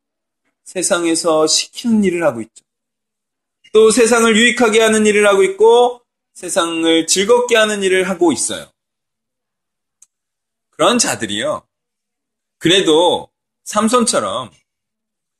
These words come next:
사역했던 자로서의 정체성과 자존심을 갖고 있었으면 모르겠어요.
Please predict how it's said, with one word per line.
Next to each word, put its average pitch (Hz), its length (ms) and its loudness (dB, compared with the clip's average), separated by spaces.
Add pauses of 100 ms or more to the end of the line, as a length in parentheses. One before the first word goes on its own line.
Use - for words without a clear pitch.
(1700)
사역했던 156 1120 -4
자로서의 120 800 -4
정체성과 120 880 -6
자존심을 175 580 -6
갖고 - 300 -14
있었으면 175 680 -4 (500)
모르겠어요. 151 580 0